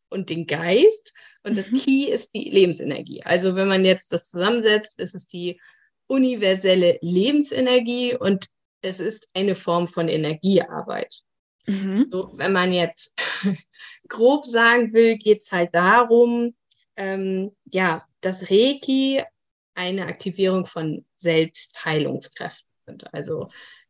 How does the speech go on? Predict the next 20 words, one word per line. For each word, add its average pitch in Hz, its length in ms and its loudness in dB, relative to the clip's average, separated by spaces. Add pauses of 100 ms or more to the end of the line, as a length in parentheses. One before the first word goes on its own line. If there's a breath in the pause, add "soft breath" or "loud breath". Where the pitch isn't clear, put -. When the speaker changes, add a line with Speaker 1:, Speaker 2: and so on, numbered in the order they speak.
(180)
Speaker 1:
ich 254 240 -6
mach 208 280 -2
da 226 160 0
nichts, 214 500 2
sondern 170 360 0
eigentlich 175 460 -2
wird 180 200 -2
da 175 120 2
nur 180 340 2
aktiviert, 175 800 2
dass 165 220 -4
deine 175 280 -6
Chakren 165 520 -6
wieder, 160 580 -6
ähm, 160 220 -4
offen 170 320 -6
sind, 170 340 -6
dass 170 200 -12
Körper, 185 380 -6
Geist 175 520 -2